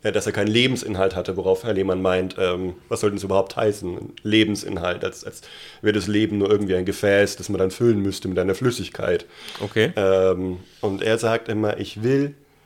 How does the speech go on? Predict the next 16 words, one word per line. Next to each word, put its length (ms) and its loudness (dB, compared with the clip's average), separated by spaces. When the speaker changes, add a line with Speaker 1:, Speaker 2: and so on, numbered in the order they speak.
Speaker 1:
nicht 400 -4
mehr. 460 2
Ich, 220 -12
ich, 100 -20
ich 160 -12
will 140 2
das 220 2
nicht. 160 -8
Ich, 160 -18
ich 80 -16
lehne 240 0
diese 240 -4
Ambitionen 520 -2
für 200 -2
mich 280 -4
ab.“ 220 -18